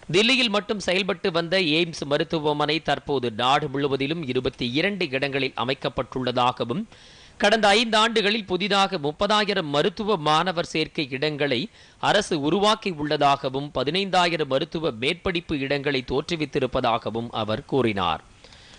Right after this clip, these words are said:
கொரோனா தொற்றை கையாள்வதில் முதலமைச்சர் எடியூரப்பா தலைமையிலான கர்நாடக அரசை பாராட்டிய பிரதமர் மோடி, ராஜீவ்காந்தி பல்கலைக்கழகம் மருத்துவத்துறையில் கற்பித்தலையும் பயிற்சி அளிப்பதையும் மிக சிறப்பாக செய்து வருவதாகவும் கூறினார்.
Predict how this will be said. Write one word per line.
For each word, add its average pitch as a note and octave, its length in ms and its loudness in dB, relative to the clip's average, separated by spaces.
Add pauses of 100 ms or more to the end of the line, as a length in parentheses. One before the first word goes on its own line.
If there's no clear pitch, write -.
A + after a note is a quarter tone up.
(160)
கொரோனா F3 360 4
தொற்றை D#3 360 0
கையாள்வதில் C#3+ 800 2
முதலமைச்சர் B2+ 580 -2
எடியூரப்பா C#3+ 640 2
தலைமையிலான C3 640 -2
கர்நாடக C3+ 520 -2
அரசை B2+ 300 -2
பாராட்டிய A#2+ 600 0
பிரதமர் A2 440 -4
மோடி, C3 320 0 (640)
ராஜீவ்காந்தி A3 720 4
பல்கலைக்கழகம் F3+ 800 0
மருத்துவத்துறையில் D#3+ 880 0
கற்பித்தலையும் D3 760 -2
பயிற்சி D#3+ 400 0
அளிப்பதையும் C#3 640 -2 (440)
மிக E3+ 360 2
சிறப்பாக F3 640 2
செய்து E3 340 -2
வருவதாகவும் B2+ 800 0
கூறினார். A2 580 2